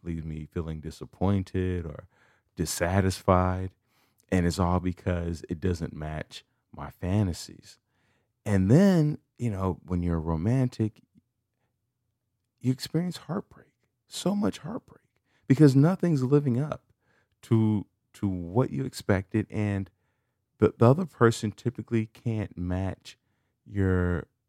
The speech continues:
your level, or at least my level of, like, of, of emotional depth, of the, the, the, the passion, the, um,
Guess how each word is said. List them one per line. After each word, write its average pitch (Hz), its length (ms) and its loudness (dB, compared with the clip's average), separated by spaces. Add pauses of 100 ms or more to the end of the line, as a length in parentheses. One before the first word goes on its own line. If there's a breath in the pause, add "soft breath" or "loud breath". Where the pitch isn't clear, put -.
(160)
your 90 220 -2
level, 85 800 -2
or 76 400 -6
at 82 100 -8
least 92 300 -8
my 82 260 0
level 78 540 -4
of, 73 320 -16
like, 71 260 -20 (840)
of, 71 340 -8 (120)
of 73 200 -10
emotional 78 1200 -8 (240)
depth, - 280 -6 (320)
of 71 180 -12 (240)
the, 73 380 -14 (600)
the, 71 180 -8 (160)
the, 76 220 -4 (500)
the - 80 -14 (120)
passion, 78 1000 -6
the, - 1200 -14
um, 69 540 -8